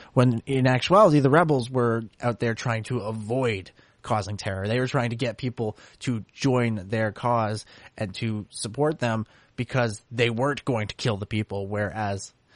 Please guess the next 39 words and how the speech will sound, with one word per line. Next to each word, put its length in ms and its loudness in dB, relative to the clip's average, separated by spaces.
the 200 0
Separatists 640 -2
and 120 -4
King 200 -2
Rash, 340 2
they 120 2
were 220 4
going 360 2
to. 120 -12
They 140 0
were, 220 -2
they 160 2
were, 160 0
they 140 4
were 120 4
willing 260 -2
to 140 -4
sacrifice 580 -4
the 80 -12
population, 720 -4
but 200 0
the 100 0
rebels 420 -2
weren't. 360 -2
And, 400 -4
you 120 2
know, 120 4
the 80 4
rebels 320 4
only 260 4
ever 260 0
attacked 580 -6
droids. 640 -2
They 120 4
only 180 6
ever 220 2
attacked 380 0
droid 280 2
things, 560 -2